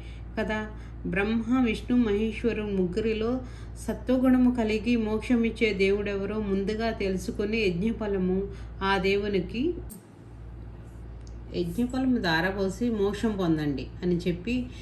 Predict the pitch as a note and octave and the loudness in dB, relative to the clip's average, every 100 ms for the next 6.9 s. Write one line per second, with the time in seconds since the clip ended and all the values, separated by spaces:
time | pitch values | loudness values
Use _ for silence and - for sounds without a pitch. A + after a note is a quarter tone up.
0 | - - - G3+ G#3 A#3 B3+ A3 G#3+ A#3 | -14 -12 -2 0 2 4 4 4 4 2
1 | - A#3+ A#3 A#3 A3+ G#3+ G3 F#3 F3+ A3+ | 2 0 0 0 0 2 4 4 2 0
2 | A#3 A#3+ G3+ F#3 - A3 A3+ G3+ F3 F#3+ | 2 2 0 -2 -2 0 0 0 0 0
3 | G#3 A3 A#3 A3 - G3 F#3+ G3+ G#3 G3 | 2 0 0 -4 -2 -4 -2 -2 -2 0
4 | F3+ E3+ F3+ - F3+ F3+ A3 - A3+ F#3 | 0 0 -2 -2 0 0 0 -2 0 0
5 | F3+ F3 F3 E3 - G#3+ A3 F#3+ F#3 - | 2 0 -2 -6 -6 -6 -4 -2 -4 -2
6 | A3 F3+ D#3 - C#3+ - - - | -2 0 -2 -4 -8 -8 -12 -14